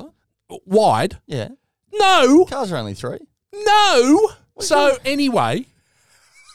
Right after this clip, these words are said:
Speaker 1: You're that guy.
Speaker 2: I've, no, no, no.
Speaker 1: You're
Speaker 2: I
Speaker 1: that
Speaker 2: actually
Speaker 1: guy.
Speaker 2: was way better than what I thought I was gonna be.
Speaker 1: Okay.
Speaker 2: But I,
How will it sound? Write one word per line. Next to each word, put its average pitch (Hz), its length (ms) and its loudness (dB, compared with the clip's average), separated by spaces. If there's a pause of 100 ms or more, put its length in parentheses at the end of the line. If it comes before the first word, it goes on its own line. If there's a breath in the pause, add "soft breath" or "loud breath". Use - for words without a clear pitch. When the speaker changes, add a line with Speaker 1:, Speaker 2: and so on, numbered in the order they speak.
(880)
Speaker 1:
You're 110 140 -6
that 104 200 -8
guy. 98 340 -6
Speaker 2:
I've, 247 360 0
no, 269 140 0
no, 277 80 2
no. 175 260 0
Speaker 1:
You're 139 120 -4
Speaker 2:
I 208 120 2
Speaker 1:
that 240 60 -2
Speaker 2:
actually 262 280 0
Speaker 1:
guy. 208 60 -2
Speaker 2:
was 185 140 0
way 175 380 0
better 160 260 -2
than 143 120 -6
what 135 140 -2
I 135 60 0
thought 147 220 -2
I 135 40 0
was 127 100 -4
gonna 127 160 -6
be. 117 240 -4
Speaker 1:
Okay. 104 340 -10
Speaker 2:
But 180 120 0
I, 175 100 -2